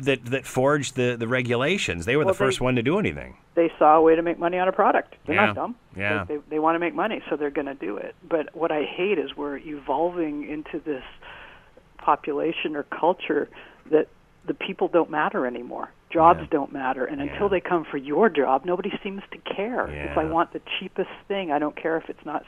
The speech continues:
Speaker 2: safe." And I'm like, "What if your Uber driver gets hurt on the job?" "I don't care. I'll get another Uber driver."
Speaker 1: Yeah.
Speaker 2: What's this sound like to you? It sounds like turn of the century, century robber baron crap.
Speaker 1: Well, we're not even concerned about the driver. We, the cars won't even come with drivers soon.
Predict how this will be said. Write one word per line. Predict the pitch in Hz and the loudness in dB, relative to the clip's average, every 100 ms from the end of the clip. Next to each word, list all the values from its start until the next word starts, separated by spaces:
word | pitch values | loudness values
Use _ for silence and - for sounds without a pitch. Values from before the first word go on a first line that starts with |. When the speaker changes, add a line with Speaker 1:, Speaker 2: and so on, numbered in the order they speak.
| - | -2
Speaker 2:
safe." | 185 151 - - | 0 0 -8 -10
And | |
I'm | 156 | -8
like, | 147 156 | -6 0
"What | 196 | 2
if | 220 | 2
your | 202 | 0
Uber | 180 165 | 0 0
driver | 165 160 156 | 2 2 2
gets | 151 - | -2 0
hurt | - 220 - | 4 4 2
on | 165 | -4
the | 160 | -2
job?" | 214 190 135 - 185 | 2 2 0 2 6
"I | |
don't | 269 - | 6 6
care. | 160 | 8
I'll | 196 | 8
get | 208 | 6
another | 233 247 | 6 6
Uber | 285 285 | 8 6
driver." | 220 151 - - - - | 6 6 4 -2 -10 -14
Speaker 1:
Yeah. | 71 73 71 - | -10 -8 -6 -2
Speaker 2:
What's | 311 | 4
this | 359 - | 4 4
sound | 415 427 | 2 4
like | 156 - | 2 -2
to | |
you? | - | -6
It | - | -2
sounds | 240 | 0
like | 254 240 | 0 0
turn | - 247 | -2 2
of | |
the | 240 - | 2 2
century, | 247 - 240 220 202 - - - | -2 -2 -4 -4 -8 -18 -6 -2
century | 247 247 226 | 0 -2 -2
robber | 214 220 269 254 | 4 6 6 4
baron | 156 139 131 | 2 2 -2
crap. | - 143 139 - 143 | -4 -2 0 0 4
Speaker 1:
Well, | 151 151 | 6 8
we're | 147 | 8
not | 143 156 | 6 4
even | 123 117 | 2 2
concerned | 110 - 120 | 0 0 0
about | 110 113 | 0 -2
the | 92 | -2
driver. | 98 117 131 82 | 0 2 0 -2
We, | 101 | -2
the | 101 | -6
cars | 98 120 117 | -6 -6 -2
won't | 110 | -2
even | 101 | 0
come | 90 120 135 | -2 -2 -2
with | - | -2
drivers | 76 76 69 - | -2 -2 -4 -8
soon. | 78 71 | -10 -10